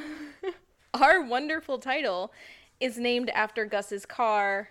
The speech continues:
We haven't been introduced to it yet, but we know down the road, this company car, it's a company car, Sean. <laughs> It's named the Blueberry,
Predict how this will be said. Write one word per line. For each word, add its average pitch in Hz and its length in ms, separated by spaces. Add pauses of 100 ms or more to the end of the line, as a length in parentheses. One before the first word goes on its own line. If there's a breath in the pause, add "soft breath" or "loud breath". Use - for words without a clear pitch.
We 269 460
haven't 254 340
been 233 160
introduced 233 680
to 214 140
it 180 120
yet, 175 400
but 196 120
we 220 200
know 247 320
down 196 240
the 202 80
road, 196 500 (360 soft breath)
this 214 240
company 277 500
car, 262 300
it's - 200
a 202 40
company 196 320
car, - 260
Sean. - 340 (160)
<laughs> 277 140 (800 loud breath)
It's 262 260
named 285 400
the 262 60
Blueberry, 247 680